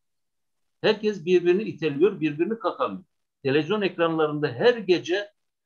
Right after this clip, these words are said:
belli kanallarda efendim dört beş tane kanal özellikle seyrediliyor. Yani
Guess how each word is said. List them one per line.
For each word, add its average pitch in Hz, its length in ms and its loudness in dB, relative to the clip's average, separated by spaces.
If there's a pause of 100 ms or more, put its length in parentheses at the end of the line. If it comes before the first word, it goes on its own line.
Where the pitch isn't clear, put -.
belli 165 280 -2
kanallarda 170 840 0 (380)
efendim 151 240 -2
dört 175 220 2
beş 160 180 -2
tane 147 300 -2
kanal 139 320 0
özellikle 123 440 -4
seyrediliyor. 131 680 -4 (420)
Yani 160 460 0